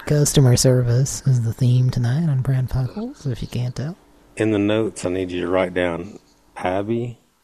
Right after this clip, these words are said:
Speaker 2: does not have corn nuts." Let's start there.
Speaker 1: I think we can go from there, yeah.
Speaker 2: Yeah. So next week when we call her,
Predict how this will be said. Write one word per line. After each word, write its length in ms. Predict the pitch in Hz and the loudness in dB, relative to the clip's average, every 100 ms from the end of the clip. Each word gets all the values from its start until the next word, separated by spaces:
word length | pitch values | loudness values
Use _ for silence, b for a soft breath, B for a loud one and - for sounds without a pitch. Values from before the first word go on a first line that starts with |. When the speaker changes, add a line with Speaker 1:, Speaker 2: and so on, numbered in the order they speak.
| _ _ _ _ B B B B - 90 | _ _ _ _ B B B B -18 -2
Speaker 2:
does 200 | 95 92 | -2 0
not 200 | 95 92 | -2 -2
have 280 | 95 92 - | -2 -2 -4
corn 320 | - 101 80 | -2 -2 -2
nuts." 440 | 80 80 - - - _ _ _ _ _ _ _ _ _ _ _ _ _ _ _ _ - - _ - | -6 -12 -14 -18 -18 _ _ _ _ _ _ _ _ _ _ _ _ _ _ _ _ -20 -20 _ -6
Let's 160 | 104 - | -6 -4
start 380 | - 92 95 - | 0 0 0 -2
there. 340 | 90 80 90 _ _ _ _ _ _ - _ _ _ _ _ _ _ _ _ _ _ _ _ _ _ _ _ _ _ _ _ _ | -2 -2 -10 _ _ _ _ _ _ -20 _ _ _ _ _ _ _ _ _ _ _ _ _ _ _ _ _ _ _ _ _ _
Speaker 1:
I 100 | 131 | -14
think 180 | 120 113 | -12 -12
we 100 | 117 | -14
can 140 | - 107 | -12 -10
go 200 | 107 113 | -10 -6
from 180 | 113 | -8
there, 360 | 107 107 120 123 | -8 -10 -10 -10
yeah. 160 | 113 120 - _ _ - | -12 -14 -18 _ _ -18
Speaker 2:
Yeah. 120 | 95 95 95 _ | -16 -18 -20 _
So 140 | - 90 | -16 -12
next 420 | 87 98 - - | -6 -8 -8 -4
week 240 | 95 - | -4 -4
when 100 | 92 87 | -6 -6
we 100 | 90 | -4
call 320 | 95 87 90 | -2 -2 -4
her, 240 | 95 92 | -6 -10